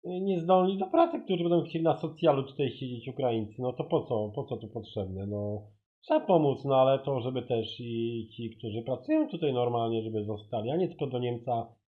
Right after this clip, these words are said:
bo Niemiec to socjalu nie zapłaci, a Polak socjal zapłaci, a prąd za darmo na Ukrainę,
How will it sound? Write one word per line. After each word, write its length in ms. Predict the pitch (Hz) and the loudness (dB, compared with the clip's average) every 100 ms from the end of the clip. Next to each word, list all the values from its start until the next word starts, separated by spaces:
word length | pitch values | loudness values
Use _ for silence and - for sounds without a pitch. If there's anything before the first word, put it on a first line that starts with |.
| _ _ _ | _ _ _
bo 100 | 143 | 2
Niemiec 340 | 175 185 175 - | 4 4 2 4
to 260 | 170 151 | 4 4
socjalu 420 | 156 151 - 156 147 | 2 -2 2 4 4
nie 140 | 139 | 2
zapłaci, 460 | 131 143 180 190 185 | 2 2 0 2 0
a 60 | |
Polak 320 | 170 165 143 | 4 4 4
socjal 440 | - 160 151 143 127 | 2 -2 0 0 2
zapłaci, 500 | 127 - 190 185 180 | 0 0 -2 0 0
a 120 | 160 | 0
prąd 300 | - 156 147 | 0 -2 0
za 100 | 143 | 0
darmo 320 | 147 143 139 | 2 2 2
na 100 | 139 | 2
Ukrainę, 800 | 131 120 151 165 190 190 185 - | 0 0 0 0 0 -2 -4 -8